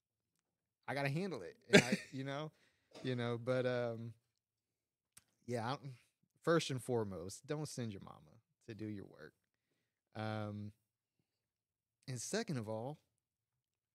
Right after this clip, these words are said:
Speaker 1: don't bite off more than you can chew. Like,
Speaker 2: What do you
Speaker 1: but
Speaker 2: mean? What do you mean?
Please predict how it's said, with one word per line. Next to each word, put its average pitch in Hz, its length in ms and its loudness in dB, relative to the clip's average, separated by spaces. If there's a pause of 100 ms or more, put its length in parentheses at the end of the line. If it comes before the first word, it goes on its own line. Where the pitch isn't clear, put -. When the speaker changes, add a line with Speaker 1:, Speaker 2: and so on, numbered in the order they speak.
(420)
Speaker 1:
don't 185 220 -4
bite 180 180 -4
off 170 220 -4
more 196 120 0
than 185 80 2
you 190 80 0
can 131 120 -6
chew. 233 360 -2 (680)
Like, 151 200 -10 (2250)
Speaker 2:
What 277 100 -4
do 277 60 2
you 262 60 2
Speaker 1:
but 240 100 0
Speaker 2:
mean? - 120 0
What 226 120 0
do 220 60 2
you 180 60 2
mean? 95 300 0